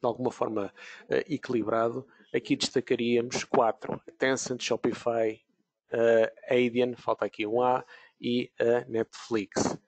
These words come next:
Portanto, ehm, uma outra forma, um outro critério de, ehm, de podermos ajustar aqui uma avaliação relativa,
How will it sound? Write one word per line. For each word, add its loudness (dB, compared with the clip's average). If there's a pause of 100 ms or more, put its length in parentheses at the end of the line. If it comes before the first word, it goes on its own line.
(260)
Portanto, -2 (360)
ehm, 2 (380)
uma 2
outra 4
forma, 0
um -10
outro -8
critério -2 (100)
de, 0 (340)
ehm, 2 (160)
de -10 (100)
podermos 0
ajustar -2 (120)
aqui -12 (180)
uma -2
avaliação 0
relativa, 0